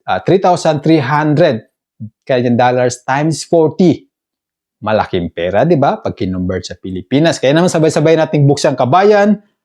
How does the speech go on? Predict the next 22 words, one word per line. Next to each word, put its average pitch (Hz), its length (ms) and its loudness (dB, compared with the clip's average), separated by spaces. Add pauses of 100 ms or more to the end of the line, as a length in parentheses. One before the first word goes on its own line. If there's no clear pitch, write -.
(760)
ang 175 240 0
sulat 233 880 0 (380)
na 165 160 2
galing 160 480 2
mismo 151 640 0
sa - 240 -6
C 180 240 -2
R 135 240 0
A. 143 240 0
Ano 208 160 4
ba 247 80 4
yung 240 80 2
C 233 160 2
R 214 160 0
A? 208 160 4 (160)
C 127 160 -2
R 160 160 2
A 160 80 2
means 151 240 0
Canada 135 560 0
Revenue 135 560 2
Agency, 175 800 2